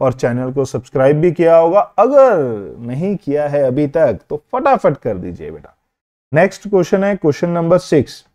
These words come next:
magnetic force on a current carrying conductor of length L in an external magnetic field is given by,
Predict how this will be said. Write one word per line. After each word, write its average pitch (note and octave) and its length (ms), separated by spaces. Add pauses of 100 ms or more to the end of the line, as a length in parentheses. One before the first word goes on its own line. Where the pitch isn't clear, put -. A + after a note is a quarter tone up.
(420)
magnetic F3 600
force A3+ 320
on A3+ 160
a A#3 80
current A#3 340 (100)
carrying G#3 300
conductor E3 500 (220)
of F3 160
length F#3 340 (120)
L E3 200 (460)
in F3+ 180
an B3+ 180 (220)
external G3 520
magnetic F#3 580
field G3 340
is F#3 220
given D3 340
by, G2+ 80